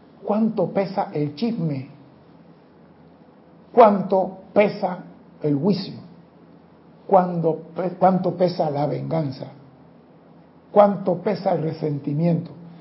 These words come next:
¿Y por qué daña el cuerpo mental? ¿Cuál es el peso de aproximadamente de eso? ¿Tiene peso? No tiene peso. El chisme no tiene peso.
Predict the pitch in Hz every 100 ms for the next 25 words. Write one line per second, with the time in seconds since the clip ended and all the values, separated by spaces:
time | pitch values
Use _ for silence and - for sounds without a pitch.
0 | - - 160 180 175 190 175 190 175 156
1 | 151 160 165 143 131 - 127 113 - -
2 | - - - - - - - - - -
3 | - - 196 190 165 180 170 170 151 160
4 | 139 147 151 160 147 151 143 143 135 139
5 | - - - - 180 190 190 185 - -
6 | - - - - - - - - - -
7 | - - - - - - - 165 175 185
8 | 175 175 - - - - - - - -
9 | - - - - - - - - - -
10 | - - - - - - 147 - 226 240
11 | 220 233 226 196 -